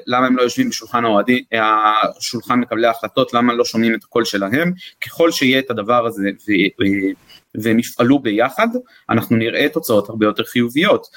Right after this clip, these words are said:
ברגע שלאוהדים תהיה אחריות גם על היציאה שלהם וגם על ה-, וגם על ה-, אה, צורת עידוד, על חוויית הצופה, המ-, ההשלכות של זה יהיו מרחיקות לכת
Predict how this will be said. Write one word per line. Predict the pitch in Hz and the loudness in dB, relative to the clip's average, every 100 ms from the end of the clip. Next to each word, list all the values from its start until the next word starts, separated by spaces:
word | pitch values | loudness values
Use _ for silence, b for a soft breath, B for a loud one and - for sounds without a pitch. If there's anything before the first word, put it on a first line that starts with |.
| B - | B -6
ברגע | 117 147 226 | -2 0 0
שלאוהדים | 135 113 110 104 107 117 151 | -2 -4 -2 0 0 0 -2
תהיה | 135 120 135 | 0 0 0
אחריות | - 110 110 127 131 104 110 | -2 -4 2 2 0 -14 -4
גם | 135 147 127 | -2 0 -2
על | |
היציאה | 107 104 135 127 | -4 -4 -4 -2
שלהם | 110 110 101 | -2 -2 -2
וגם | 110 131 | -2 0
על | 123 | 2
ה-, | 107 98 92 _ B B B B B _ 101 | 2 0 -6 _ B B B B B _ -10
וגם | 110 120 135 | -4 0 0
על | 127 | 2
ה-, | 107 104 - B B - | 2 0 -4 B B -6
אה, | 107 | -6
צורת | - 113 135 | -4 -2 -2
עידוד, | 120 110 160 143 | -2 2 4 4
על | 117 | -2
חוויית | - 113 101 120 127 | -8 -8 0 0 0
הצופה, | - 123 - 143 131 - b b b b - | -4 -10 -4 -2 -2 -4 b b b b -2
המ-, | 110 120 | 0 0
ההשלכות | 107 110 107 120 - 143 147 | 0 0 0 -4 -2 -2 -2
של | 160 | -2
זה | |
יהיו | 165 175 180 175 170 156 | 0 2 2 2 2 2
מרחיקות | 143 151 147 185 | -2 -4 -6 -2
לכת | 220 240 | -2 0